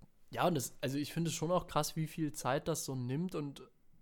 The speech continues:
dass es am Ende dann ja schon auch eine Belastung ist, insofern, dass man irgendwie davon abgehalten wird, Dinge zu machen, die einem vielleicht noch mehr Spaß machen. So, das ist schon auch ein bisschen Pain.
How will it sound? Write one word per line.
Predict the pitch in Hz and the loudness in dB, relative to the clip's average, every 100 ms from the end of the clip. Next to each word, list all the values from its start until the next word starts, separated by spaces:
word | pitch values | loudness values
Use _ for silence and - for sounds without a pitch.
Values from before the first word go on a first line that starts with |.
| - | -6
dass | - 135 | -2 -2
es | 135 - | -2 -4
am | 120 | -2
Ende | 117 151 151 | 0 -2 -2
dann | 139 | 0
ja | 139 131 | 0 -2
schon | - 185 | -2 -4
auch | 139 | -2
eine | 123 117 | -4 -6
Belastung | - 120 117 120 123 - 131 127 | -4 -4 -2 -2 -2 -4 -6 -6
ist, | 131 - | -6 -6
insofern, | 131 120 127 - 139 147 | -4 -4 -4 -2 -2 0
dass | 139 - | -2 -2
man | 131 | -4
irgendwie | 139 131 139 | -4 -6 -4
davon | 131 - 117 | -4 -4 -4
abgehalten | 123 - 139 143 147 135 | -6 -6 -4 -4 -4 -6
wird, | 139 - - - - 143 | -8 -10 -20 -20 -8 -4
Dinge | 147 147 | -2 -4
zu | - 139 | -4 -2
machen, | 139 143 135 | 0 0 -4
die | 135 | -4
einem | 117 131 139 131 135 139 - - | -4 -4 -4 -8 -10 -12 -16 -6
vielleicht | 131 131 | -4 -2
noch | 156 170 | -2 0
mehr | 123 | -2
Spaß | 117 - 101 110 | -2 -2 -2 0
machen. | 113 110 110 | -4 -6 -6
So, | 110 | -6
das | 110 113 | -6 -8
ist | |
schon | - 151 | -8 -8
auch | 139 | -6
ein | 139 | -6
bisschen | 139 135 | -8 -8
Pain. | 123 - 131 120 113 | -8 -2 0 0 -2